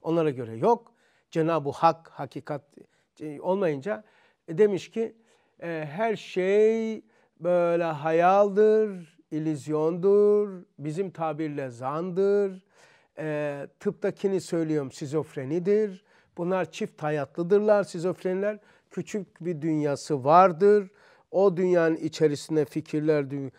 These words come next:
herkes aynısı mevcuttur. Ali ben sana şey yaptım, e, kendi hususum diye, tamam söz verdin falan ettin. Şimdi Ali söz verdin ya sen şey yapacaktın. Yok abi öyle şey. Lan vallahi söz verdin, dün vermedin.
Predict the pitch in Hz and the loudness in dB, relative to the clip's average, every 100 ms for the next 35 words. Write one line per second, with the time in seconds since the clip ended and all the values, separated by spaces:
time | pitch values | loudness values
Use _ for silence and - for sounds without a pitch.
0 | _ - 202 226 226 180 - - 180 175 | _ 10 12 12 8 4 2 6 8 8
1 | 156 131 - 135 147 156 196 - 190 202 | 6 0 -4 0 2 2 0 0 4 8
2 | 208 202 185 _ - - _ 175 208 233 | 8 4 -2 _ -20 -20 _ 8 12 12
3 | 208 208 - 202 196 - 190 170 - 170 | 12 10 8 6 6 8 6 6 4 0
4 | 147 143 - 143 135 147 147 147 135 147 | 0 -4 -10 -10 -8 -6 -4 -4 -6 -10
5 | - 147 151 147 147 143 135 170 165 156 | -12 -8 -6 -4 -4 -6 -4 0 0 -2
6 | - 147 147 139 143 170 196 160 160 220 | -6 -4 -4 -4 -6 -4 -2 -4 -2 -2
7 | 208 _ _ - 175 170 170 - 240 247 | -2 _ _ -10 -6 -6 -2 4 4 6
8 | 269 233 240 208 202 202 - 190 185 _ | 4 6 6 4 0 -2 -4 -8 -8 _
9 | _ - - 151 190 180 170 160 196 190 | _ -20 -18 -6 -4 -4 -6 -12 -14 -18
10 | _ _ _ 175 165 226 226 208 180 _ | _ _ _ -4 0 2 2 0 -8 _
11 | _ - 175 196 262 302 330 - 320 285 | _ 0 4 10 12 12 12 12 4 8
12 | 285 254 226 302 320 339 269 | 8 8 0 4 6 6 0